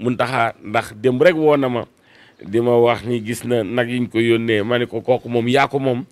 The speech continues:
ndax loolu moom day lu ñu war, ndax saa yi ñu ñëwee tamit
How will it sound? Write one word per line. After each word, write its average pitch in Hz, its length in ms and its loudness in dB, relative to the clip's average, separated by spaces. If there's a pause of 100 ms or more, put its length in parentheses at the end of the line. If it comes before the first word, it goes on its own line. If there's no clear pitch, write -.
(480)
ndax 113 280 -2
loolu 131 360 4
moom 127 340 0 (240)
day 120 280 0
lu 117 160 -2
ñu 120 120 0
war, 113 200 0 (180)
ndax 113 180 -4
saa 127 160 0
yi 147 60 0
ñu 160 100 0
ñëwee 151 200 4
tamit 123 260 -2